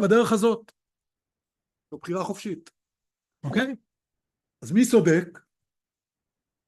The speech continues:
לא יודע, זה שקול לגמרי. האם פירוש הדבר, אין נפקא מינות, זאת אומרת, בין שני התיאורים, כן? זה הכוונה ששקול לגמרי.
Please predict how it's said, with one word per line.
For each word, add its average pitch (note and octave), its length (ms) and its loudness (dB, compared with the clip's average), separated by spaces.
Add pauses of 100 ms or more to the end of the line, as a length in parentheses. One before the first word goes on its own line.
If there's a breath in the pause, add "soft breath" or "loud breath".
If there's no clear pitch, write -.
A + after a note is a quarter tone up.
(680)
לא D3+ 60 -2
יודע, G3+ 420 -2
זה A2+ 100 -14
שקול G#3+ 340 0
לגמרי. A#3 400 0 (1300)
האם C4+ 280 2 (1600)
פירוש B3 340 2
הדבר, G#3+ 560 0 (1080)
אין A#3+ 120 0
נפקא B3 200 2
מינות, F3 340 -2
זאת A2+ 140 -18
אומרת, G2+ 260 -18
בין A#2 120 -12
שני C3+ 200 -14
התיאורים, G#2 440 -12
כן? A2 80 -16
זה D3 120 -10
הכוונה C3+ 340 -10
ששקול A#2+ 440 -14
לגמרי. A2 360 -14